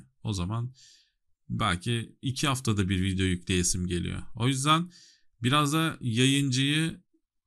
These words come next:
içerik ür-, üreticisini biraz motive edin arkadaşlar. Öyle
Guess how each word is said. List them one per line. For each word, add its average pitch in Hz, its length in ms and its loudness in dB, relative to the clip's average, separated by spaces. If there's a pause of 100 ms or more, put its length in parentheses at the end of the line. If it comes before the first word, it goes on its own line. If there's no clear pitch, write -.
(600)
içerik 147 420 2
ür-, 135 380 -2
üreticisini 131 880 4
biraz 139 260 2
motive 120 520 4
edin 117 200 0
arkadaşlar. 104 800 -4 (1120)
Öyle 131 460 2